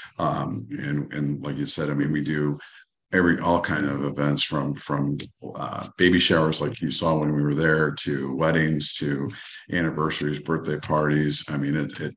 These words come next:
it, do-, it we do it all. Um, and we're, uh, like you said, we're dog friendly. We're actually sponsored by, uh, Just Food for Dogs.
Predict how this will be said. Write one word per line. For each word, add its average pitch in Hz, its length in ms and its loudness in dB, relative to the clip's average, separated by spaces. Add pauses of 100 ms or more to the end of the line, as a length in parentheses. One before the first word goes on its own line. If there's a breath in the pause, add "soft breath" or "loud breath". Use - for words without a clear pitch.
it, 73 140 -10
do-, 78 260 -2
it - 140 -10 (720)
we 76 120 -6
do 80 180 2
it 76 60 2
all. 71 380 -2 (420 loud breath)
Um, - 460 -4 (120)
and 82 140 2
we're, 73 280 0
uh, - 200 -10
like 71 140 -2
you 78 80 -4
said, 80 180 4
we're 71 120 0
dog 71 280 2
friendly. 76 380 6
We're 73 160 4
actually 76 240 4
sponsored 76 500 4
by, 71 380 4
uh, 73 200 2
Just 76 280 4
Food 73 180 2
for 73 140 -6
Dogs. 73 480 2